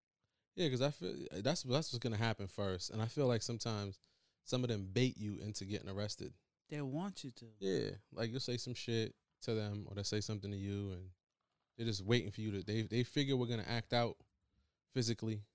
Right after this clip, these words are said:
Speaker 1: or
Speaker 2: Quick.
Speaker 1: start yelling or something.
Speaker 2: Mm-hmm.
Speaker 1: So they bait you into kinda doing something to them. You just can't fall into that trap.
Speaker 2: I'm the one to
Speaker 1: So,
Speaker 2: fall
Speaker 1: like,
Speaker 2: in that trap, though.
Speaker 1: like, if, if, if,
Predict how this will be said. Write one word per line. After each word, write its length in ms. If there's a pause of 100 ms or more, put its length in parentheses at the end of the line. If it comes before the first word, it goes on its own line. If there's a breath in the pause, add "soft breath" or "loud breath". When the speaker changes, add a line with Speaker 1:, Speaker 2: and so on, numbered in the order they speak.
(600)
Speaker 1:
or 40
Speaker 2:
Quick. 140
Speaker 1:
start 260
yelling 340
or 40
something. 380
Speaker 2:
Mm-hmm. 100
Speaker 1:
So 380 (880)
they 100
bait 360
you 120
into 160
kinda 240
doing 240
something 240
to 140
them. 100
You 80
just 180
can't 200
fall 220
into 180
that 160
trap. 260 (880)
Speaker 2:
I'm 140
the 100
one 180
to 120
Speaker 1:
So, 120
Speaker 2:
fall 80
Speaker 1:
like, 160
Speaker 2:
in 40
that 220
trap, 340
though. 80 (240)
Speaker 1:
like, 180
if, 80 (160)
if, 140 (1500)
if, 120